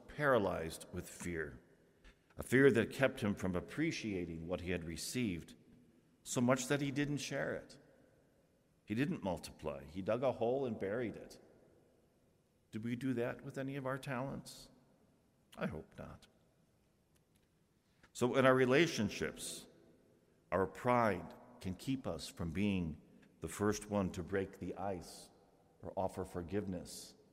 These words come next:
or get over a grudge. You'll hear me talk about grudges a lot over the next several years, I hope,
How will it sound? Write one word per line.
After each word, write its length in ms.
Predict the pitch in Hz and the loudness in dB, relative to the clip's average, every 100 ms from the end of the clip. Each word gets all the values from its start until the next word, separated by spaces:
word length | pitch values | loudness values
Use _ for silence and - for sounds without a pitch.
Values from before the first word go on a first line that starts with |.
| _ _ _ _ _ _ _ _ _ _ _ _ _ | _ _ _ _ _ _ _ _ _ _ _ _ _
or 100 | 98 | -4
get 200 | 87 101 | 0 0
over 440 | 90 101 92 95 87 | 2 -2 -2 -4 -4
a 60 | 90 | -10
grudge. 720 | 78 95 98 87 78 - - - - - _ _ _ _ _ _ _ _ _ _ _ _ _ _ _ _ _ _ _ _ | -4 0 0 -2 -8 -14 -18 -20 -20 -20 _ _ _ _ _ _ _ _ _ _ _ _ _ _ _ _ _ _ _ _
You'll 120 | 117 | -2
hear 180 | 117 160 | -2 0
me 100 | 139 | -2
talk 300 | 98 117 113 | 2 0 2
about 280 | 87 80 - | -2 -2 -2
grudges 460 | 92 87 80 78 | -2 -2 -4 -6
a 40 | 80 | -6
lot 420 | 78 76 76 - - - _ - _ _ _ _ _ _ _ _ _ _ 87 | -4 -6 -6 -12 -20 -20 _ -20 _ _ _ _ _ _ _ _ _ _ -10
over 160 | 78 | -8
the 100 | 85 | -4
next 360 | 82 80 80 - | -4 -4 -6 -6
several 320 | 87 98 82 | -6 -4 -6
years, 380 | 80 82 82 80 | -4 -4 -6 -6
I 100 | 80 | -8
hope, 300 | 76 80 | -6 -6